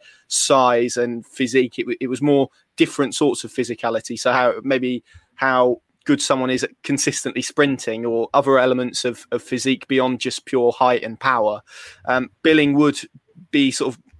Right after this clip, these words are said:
physique in the traditional sense. Is he someone that, because, I mean, we've spoken about Gilmour's size, he's, what, five foot six, very technically based.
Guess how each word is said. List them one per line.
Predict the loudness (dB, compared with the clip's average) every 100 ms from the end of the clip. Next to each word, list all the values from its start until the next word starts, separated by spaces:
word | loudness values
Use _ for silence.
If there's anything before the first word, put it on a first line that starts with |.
| -6
physique | -2 0 0 0
in |
the | -6
traditional | -4 -2 -2 -2 -8
sense. | -6 -4 -4 -8 -16 _ -20 _ _ _ -4
Is | -2
he | -2
someone | 0 0 4 2 2
that, | 0 0 -2 _ _ _ -20 _
because, | -8 -2 0 -2 -6 _ _ _ _ _
I | -8
mean, | -6 -6
we've | -8
spoken | 0 0 2
about | -2 0
Gilmour's | 2 2 -2 -2
size, | 2 4 2
he's, | -2
what, | -10
five | -2 -2 -2
foot | -4 -8
six, | -4 -2 -2 -6
very | -4 -4
technically | -4 -8 -8 -14
based. | -4 -2 0 -2